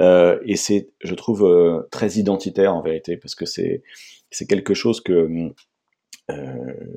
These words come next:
c'est, c'est les ingrédients, tu les mets à l'intérieur de ton corps.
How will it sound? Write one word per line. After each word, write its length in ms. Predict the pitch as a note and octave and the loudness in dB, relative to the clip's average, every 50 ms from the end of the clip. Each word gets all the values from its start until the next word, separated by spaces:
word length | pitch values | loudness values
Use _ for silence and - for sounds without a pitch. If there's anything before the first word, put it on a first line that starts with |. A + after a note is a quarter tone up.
| - - - - - - | -18 -20 -20 -20 -20 -18
c'est, 240 | - - - - | -16 -16 -14 -14
c'est 320 | - - - - - - - | -14 -14 -14 -14 -16 -14 -12
les 200 | - D#2 D2 D2 | -12 -12 -10 -10
ingrédients, 480 | D2 D2+ E2 E2+ E2+ G#2 G#2+ A2+ A2 | -10 -6 -6 -4 -2 -2 -2 -2 -2
tu 140 | - - - | -4 -6 -8
les 120 | E2+ E2 E2 | -8 -6 -6
mets 100 | F2+ F2 | -6 -6
à 60 | E2 | -8
l'intérieur 320 | E2 D#2+ - F#2 F2+ F#2 | -8 -6 -2 0 2 2
de 80 | D#2+ D#2 | 2 0
ton 160 | D2+ - D#2 | -4 -8 -10
corps. 400 | - - E2 F#2 A#2+ A#2+ A#2+ _ | -6 -4 -2 -2 -2 -2 -6 _